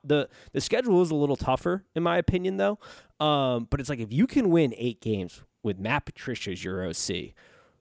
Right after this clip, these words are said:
could they get eight games here again? I don't think so, but I think the bar is very much set at are you an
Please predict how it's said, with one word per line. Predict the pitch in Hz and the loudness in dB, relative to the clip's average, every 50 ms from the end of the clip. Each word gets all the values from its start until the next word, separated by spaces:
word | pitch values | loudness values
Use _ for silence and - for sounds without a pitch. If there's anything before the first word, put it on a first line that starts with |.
| _ _ _ _ _ _ _ _ _ _ _ - | _ _ _ _ _ _ _ _ _ _ _ -8
could | - - - 180 185 170 | -4 -2 0 0 0 0
they | 202 202 | 0 -2
get | 196 160 196 190 185 | 0 0 0 0 2
eight | 185 190 - | 0 0 -2
games | - 180 185 185 175 - | -2 -4 -2 -2 -4 -4
here | - 247 233 - | 0 2 2 2
again? | 151 - 147 151 170 175 - _ - | 2 0 0 0 0 0 -2 _ -2
I | 135 147 143 - _ _ _ _ _ _ _ _ - | -2 -2 -2 -4 _ _ _ _ _ _ _ _ -2
don't | - 117 139 180 214 - _ _ _ - | 0 2 2 0 0 -2 _ _ _ -2
think | 220 220 247 240 | 0 0 0 -2
so, | - - - 233 226 202 | -4 0 0 0 0 0
but | - 147 | 0 0
I | 139 135 | -2 0
think | - 185 147 - | -2 -4 -2 -2
the | 160 | -4
bar | 123 - - 139 143 143 139 135 | -2 2 2 4 4 4 4 2
is | 127 117 110 104 | 0 -2 -6 -6
very | 101 127 123 123 123 | -4 -2 0 0 0
much | 120 120 120 - - - | 0 -2 -4 -6 -6 -8
set | - - 113 104 104 - - | -6 -4 -4 -4 -4 -6 -8
at | 95 101 98 92 90 - _ _ _ _ _ _ _ _ _ _ _ _ _ - | -8 -8 -8 -8 -10 -12 _ _ _ _ _ _ _ _ _ _ _ _ _ -4
are | 127 127 135 139 | 0 2 4 4
you | 135 131 131 127 | 4 2 2 0
an | 120 | 0